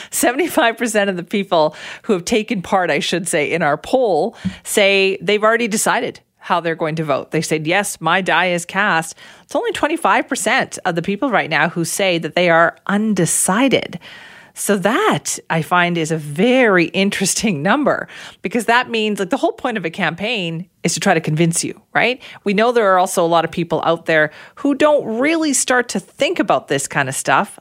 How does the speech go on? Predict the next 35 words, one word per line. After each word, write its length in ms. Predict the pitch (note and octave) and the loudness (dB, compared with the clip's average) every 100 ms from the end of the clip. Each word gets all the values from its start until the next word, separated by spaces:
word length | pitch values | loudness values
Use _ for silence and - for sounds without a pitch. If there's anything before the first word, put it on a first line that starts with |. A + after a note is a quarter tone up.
| - | -6
until 540 | F#3 E3+ - F#3 E3+ | -4 -4 -4 0 0
the 100 | F3+ | 0
campaigns 640 | F#3 - E3+ E3+ D#3+ C#3+ - | -4 -2 -2 -2 -4 -6 -6
get 180 | D3 - | -6 -6
underway. 500 | C3 - A3 A#3+ D#3+ | -6 -2 2 4 4
But 120 | A#2 | 2
let's 260 | D3+ C#3+ | 0 0
face 300 | - D#4+ D4+ | 0 2 2
it, 140 | G3 E3+ | 0 -2
twenty 240 | E3+ D3 | -2 -2
nineteen 640 | D3+ D3 D#3+ - C#4 A#3 G#3+ - - - - | -2 -2 -4 -4 -2 -2 -4 -10 -16 -16 -12
has 200 | - F3 | -2 0
been 200 | E3+ E3 | 2 2
a 600 | D#3 D#3 D#3 D#3 D#3 D3+ - - - | 4 4 4 2 2 -2 -6 -16 -8
unique 840 | D3 F3 F#3 F3 G#3 F3 - - - | -2 4 6 6 6 4 0 -12 -8
year 540 | D3 F#3 D#3 B2 - | -2 2 2 0 -6
in 140 | - D#3+ | -4 0
that 160 | C#3 | 0
regard 440 | C3 D3 C3+ C3 B2+ | 0 -2 0 0 -4
because 280 | D#3 E3 D3+ | -6 -4 -4
of 160 | D3+ | -4
how 220 | E3 C3+ | -2 0
much 240 | D3+ C3 - | 0 -4 -6
federal 220 | D3+ C3 | -4 -4
politics 500 | - D3 D3+ D3 - | -2 -2 -2 -4 -6
has 120 | C#3 | -8
been 160 | - C#3+ | -8 -8
staying 420 | - D#3+ D3 C#3+ - - - - | -2 0 0 -2 -10 -18 -8 -2
in 160 | F3+ | 0
the 80 | D#3+ | 0
headlines 480 | D3+ - F2+ F#2 D3 | 0 -4 -6 -10 -12
and 120 | - | -6
in 200 | - F#3 | -2 0
the 80 | D3 | 0
spotlight 600 | - - - B2 G#2+ - | -4 -2 -2 -4 -8 -10